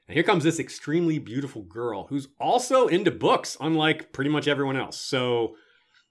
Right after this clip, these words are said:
that's pretty cool. It's just a guess, but I, I'm thinking there's a good chance this is what they bonded over, or at least what got them started. Something that they bonded over, if not the thing.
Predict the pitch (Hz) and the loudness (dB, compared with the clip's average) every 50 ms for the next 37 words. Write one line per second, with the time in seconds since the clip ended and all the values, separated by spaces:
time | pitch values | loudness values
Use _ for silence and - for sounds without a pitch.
0 | _ _ _ 101 98 98 110 123 - - _ - 160 143 127 - - 143 113 95 | _ _ _ -16 -14 -14 -12 -14 -14 -16 _ -4 -2 -2 -2 -4 -4 -4 -4 -4
1 | 69 57 - _ _ _ _ _ _ _ _ - 147 143 208 170 165 113 113 156 | -6 -12 -16 _ _ _ _ _ _ _ _ -2 0 0 2 2 0 2 4 6
2 | 143 117 104 - - - - _ _ 131 123 123 120 120 123 - _ _ _ _ | 6 6 4 2 -2 -8 -12 _ _ -4 -2 0 0 -2 -4 -8 _ _ _ _
3 | _ _ _ _ _ - - - - 104 113 135 127 117 107 - - - 135 143 | _ _ _ _ _ -16 -16 -16 -14 -14 -14 -12 -12 -14 -14 -12 -6 -2 -2 -2
4 | 135 110 - - - - 131 127 - - 170 170 151 143 131 127 127 120 110 117 | -2 -4 -8 -16 -12 -8 -8 -6 2 4 4 6 6 4 2 2 0 -2 -4 -4
5 | 110 131 127 - 135 120 117 104 113 120 113 104 98 92 - - - - _ _ | -4 -4 -4 -2 -2 -2 -2 -2 -4 -8 -8 -8 -10 -10 -12 -12 -14 -16 _ _
6 | - 104 98 110 113 110 - 107 92 87 107 104 101 98 90 90 87 85 87 95 | -18 -8 -6 -6 -6 -4 -4 -6 -6 -4 -6 -6 -6 -6 -8 -10 -12 -12 -12 -12
7 | 92 92 95 104 104 - - 107 90 - 104 - - 87 - - - 104 90 85 | -12 -12 -12 -12 -14 -12 -12 -12 -12 -12 -14 -14 -14 -16 -14 -10 -10 -10 -10 -10
8 | 80 - - 196 196 196 156 - 127 110 104 98 - 98 85 92 104 101 98 92 | -10 -4 0 2 2 2 2 -2 -4 -4 -4 -8 -10 -12 -10 -10 -12 -10 -10 -12
9 | 95 95 92 98 107 - - 127 113 98 90 95 120 135 135 - - 92 65 - | -14 -12 -10 -10 -10 -8 -8 -8 -8 -8 -8 -8 -8 -8 -8 -8 -10 -14 -16 -16
10 | - | -18